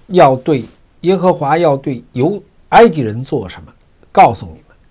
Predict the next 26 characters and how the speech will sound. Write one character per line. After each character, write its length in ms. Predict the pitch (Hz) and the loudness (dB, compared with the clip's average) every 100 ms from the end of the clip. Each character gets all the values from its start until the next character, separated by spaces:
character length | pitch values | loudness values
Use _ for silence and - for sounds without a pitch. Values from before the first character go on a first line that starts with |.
| _ | _
但 200 | 147 131 | -2 -2
是 140 | 117 107 | -4 -12
呢， 240 | 92 71 _ _ _ _ _ _ | -14 -18 _ _ _ _ _ _
你 100 | 117 | -12
记 220 | 113 - | -8 -8
住， 180 | 104 92 _ _ _ _ _ _ _ - | -8 -12 _ _ _ _ _ _ _ -6
不 120 | 190 | -2
能 260 | 147 151 185 | 0 -2 -2
因 220 | 196 185 | -2 0
为 180 | 135 151 | 0 0
神 480 | - 120 127 180 190 - | -2 -4 -4 -4 -10 -16
惩 240 | - 107 | -12 -12
罚 260 | 95 123 143 - | -10 -12 -6 2
埃 200 | 180 165 | 2 2
及 160 | 151 117 | -4 -8
人， 260 | 101 110 _ - - - - | -8 -12 _ -20 -20 -20 -8
而 200 | 113 151 | -4 -4
犹 300 | 151 110 190 | -4 -2 0
太 200 | 170 170 | 0 -4
人 260 | 98 90 95 _ _ | -6 -12 -16 _ _
却 180 | - 120 | -8 -8
可 160 | 123 | -6
以 140 | 117 95 | -8 -8
随 260 | - 92 | -14 -14
意 180 | 98 110 | -12 -12
的 160 | 92 | -14